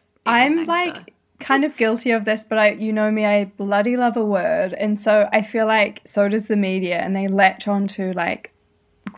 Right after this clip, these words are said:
Speaker 1: that's why quiet quitting kind of became such a phenomenon, 'cause it,
Speaker 2: Y-,
Speaker 1: you're right, it wasn't
Speaker 2: yeah.
Speaker 1: like, some seismic shift in the public psyche of young people at work. It was, like,
Speaker 2: No.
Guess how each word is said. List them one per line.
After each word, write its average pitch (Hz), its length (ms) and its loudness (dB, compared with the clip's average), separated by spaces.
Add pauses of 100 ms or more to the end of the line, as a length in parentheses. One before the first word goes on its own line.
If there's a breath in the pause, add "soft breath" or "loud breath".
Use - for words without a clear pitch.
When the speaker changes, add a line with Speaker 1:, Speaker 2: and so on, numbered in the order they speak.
(140)
Speaker 1:
that's - 240 0
why 196 100 0
quiet 196 380 2
quitting 185 640 -4
kind 185 240 -6
of 180 80 -8
became 190 340 -6
such - 240 -6
a 190 40 -8
phenomenon, 185 520 -8
'cause 202 160 -6
it, 202 120 -4
Speaker 2:
Y-, 240 240 -6
Speaker 1:
you're 233 180 4
right, 233 280 6
it 156 100 -2
wasn't 220 200 2
Speaker 2:
yeah. 359 160 4
Speaker 1:
like, 202 180 -4 (680 loud breath)
some 208 840 0
seismic 196 680 0
shift - 500 -2
in 190 380 -2
the 196 140 -8
public 190 560 -6
psyche 190 600 0
of 180 200 -6
young 185 260 0
people 190 340 -6
at - 140 -8
work. 190 400 -2
It 196 80 -4
was, 185 160 -6
like, 180 220 0
Speaker 2:
No. 277 440 2